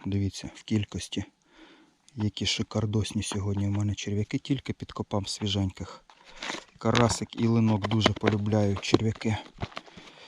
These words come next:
І також є в мене таке тісто. Кріль, туті-фруті, часничок і кукурузка. Фірма Мегалодон. На декількох останніх рибалках дуже класно працю-, працював чеснок,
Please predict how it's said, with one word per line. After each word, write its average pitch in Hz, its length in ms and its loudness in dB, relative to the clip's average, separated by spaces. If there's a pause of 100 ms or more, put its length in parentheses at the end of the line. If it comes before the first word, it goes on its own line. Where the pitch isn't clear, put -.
(400)
І 165 140 6
також - 480 2
є 123 120 6
в 113 60 4
мене 110 300 4 (260)
таке 107 220 -6
тісто. - 460 -6 (260)
Кріль, 139 320 6 (840)
туті-фруті, 143 800 0 (480)
часничок - 840 0 (120)
і 147 140 -2
кукурузка. 113 680 -2 (580)
Фірма 117 360 6
Мегалодон. 117 680 4 (800)
На 120 180 6
декількох 113 540 -2
останніх 110 480 2
рибалках 117 520 2
дуже 113 240 2
класно 107 420 0
працю-, - 380 -4
працював 107 640 0
чеснок, - 680 4